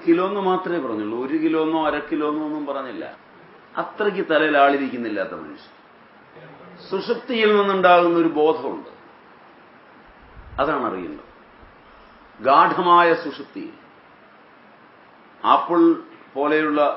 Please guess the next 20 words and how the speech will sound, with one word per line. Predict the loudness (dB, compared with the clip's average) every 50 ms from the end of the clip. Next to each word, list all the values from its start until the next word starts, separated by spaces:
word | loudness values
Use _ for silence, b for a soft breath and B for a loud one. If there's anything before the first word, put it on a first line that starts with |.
| -6
തക്കാളി | -8 -8 -8 -4 0 0 2 2 2
വാങ്ങിക്കാൻ | 0 0 -2 -2 -4 -6 -6 -8
കിട്ടും, | -8 -8 -8 -6
ഒരെണ്ണം | -6 -6 -6 -8 -8 -10
കെട്ടിത്തൂക്കിയിടുക. | -8 -10 -10 -10 -10 -12 -12 -14 -14 -14 -14 -14 -14 -14 -18 -20 -20 -20 -20 _ -20 -20 -20 -20 -20 -20 -20 -20 -20 -20 -20 -20 -20 -20 -20 -20 -20 -20 -20 -20 -20 -20 -20 -20 -20 -20 -20 -20 -20 -20 -16 -10
മൂന്ന് | -6 -2 0 0 0 0 0 -2
മാസം | -2 -2 -2 -4 -4 -4 -4 -4
കഴിഞ്ഞാൽ | -4 -4 -6 -6 -6 -6 -6 -6
അത് | -6 -8 -10
ചീയില്ല, | -12 -14 -12 -12 -14 -14 -18 -20 -20 -20 -20 -20 -20 -20 -20 -20 -18 -12 -10
നിങ്ങളുടെ | -8 -6 -6 -6 -6 -6
വീട്ടിൽ | -6 -6 -8 -8 -10
കൊണ്ടുവന്നു. | -10 -10 -12 -12 -14 -16 -18 -20 -20 -20 -20 -20 -20 -20 -20 -20 -20 -20 -20 -20 -20 -20 _ -20 -20 _ -10
അതിനുമുമ്പ് | -6 -4 -2 -2 -2 -2 -2
ഒരു | -2 -2
രണ്ട് | -2 -2 -2 -2
മാസം | -2 -2 -4 -4 -4 -4 -4
അത് | -4 -4 -6 -10 -12 -16 -20 -20 -20 -20 -20 -20 -20 -20 -20 -20 -20 -20 -20 -20 -20 -16 -10
തുറന്ന | -6 -4 -4 -2 -4 -4
കടയിലിരുന്നതാണ്. | -4 -2 -2 -2 -2 -4 -6 -8 -8 -10 -14 -14 -16